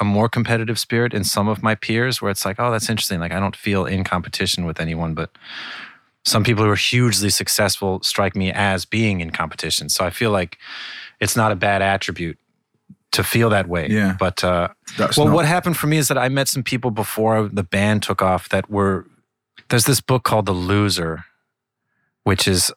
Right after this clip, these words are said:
Speaker 1: a story about a guy who went to a piano conservatory with Glenn Gould.
Speaker 2: Hmm.
Speaker 1: Do you know Glenn Gould?
Speaker 2: Yeah.
Speaker 1: And it's like, the story is like how this guy's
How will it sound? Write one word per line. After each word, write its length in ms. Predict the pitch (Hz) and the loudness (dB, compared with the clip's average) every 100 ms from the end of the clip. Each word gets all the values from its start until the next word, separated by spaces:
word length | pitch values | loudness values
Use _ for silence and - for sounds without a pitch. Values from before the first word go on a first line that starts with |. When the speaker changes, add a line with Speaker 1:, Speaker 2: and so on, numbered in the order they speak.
| _ - | _ -4
Speaker 1:
a 60 | |
story 420 | 98 - - 113 113 | -2 0 2 2 4
about 220 | 104 101 | 2 0
a 20 | |
guy 360 | 87 101 104 95 | 2 2 2 2
who 100 | 98 | 0
went 200 | 98 90 | -2 -2
to 100 | 95 | -4
a 20 | |
piano 380 | - 101 98 95 | -2 0 2 0
conservatory 760 | 92 - 95 87 - 92 90 | -2 -2 -2 -2 -2 0 0
with 520 | 87 90 87 - - - _ _ _ _ | 0 0 -2 -4 -14 -20 _ _ _ _
Glenn 340 | - 101 95 92 | -2 2 2 2
Gould. 440 | 101 92 82 73 - _ _ _ - | 2 2 0 -6 -14 _ _ _ 0
Speaker 2:
Hmm. 180 | 104 85 - | 2 2 0
Speaker 1:
Do 100 | - | 2
you 20 | |
know 100 | 101 | 2
Glenn 220 | 98 101 | 2 2
Gould? 140 | 95 98 | 2 2
Speaker 2:
Yeah. 220 | 98 95 - - - - - - - - | 2 0 -6 -18 -16 -14 -14 -14 -10 -2
Speaker 1:
And 200 | 104 101 | 2 2
it's 220 | 104 - | 2 0
like, 140 | 107 | 0
the 100 | - | 2
story 380 | - - 131 127 | 0 4 4 4
is 80 | 107 | 2
like 140 | 107 | 0
how 220 | - 113 | 2 2
this 300 | 110 104 110 | 2 2 0
guy's 480 | - 110 110 107 92 | 0 0 2 0 -4